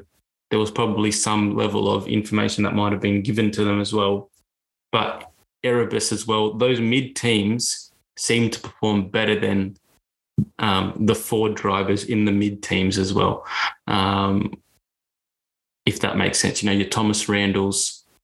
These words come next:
James Courtney had a pretty good race in race one, but he was still mired behind, you know, four to six,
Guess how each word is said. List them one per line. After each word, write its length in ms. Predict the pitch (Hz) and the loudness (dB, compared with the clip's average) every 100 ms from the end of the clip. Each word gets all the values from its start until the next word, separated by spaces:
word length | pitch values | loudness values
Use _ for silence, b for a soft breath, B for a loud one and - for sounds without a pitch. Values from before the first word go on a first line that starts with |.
| _ _ _ - | _ _ _ -4
James 260 | 131 127 - | 0 2 0
Courtney 360 | - 135 127 | 0 2 2
had 100 | 120 | 2
a 40 | 107 | 0
pretty 220 | - 113 | -2 0
good 160 | 113 113 | 0 2
race 260 | 113 107 | 2 0
in 140 | 110 104 | 0 2
race 300 | 104 101 - | 2 0 0
one, 160 | 104 | 0
but 100 | 98 | 0
he 80 | 104 | 0
was 140 | 110 - | -2 -2
still 200 | - 113 | -2 0
mired 460 | 104 104 101 101 | 2 0 0 -2
behind, 360 | 98 98 98 98 | -2 -2 0 0
you 80 | 98 | 0
know, 100 | 98 | -2
four 420 | - - 107 104 | -4 -2 0 0
to 100 | 101 | 0
six, 640 | - - - - - - | 0 0 0 -2 -2 -8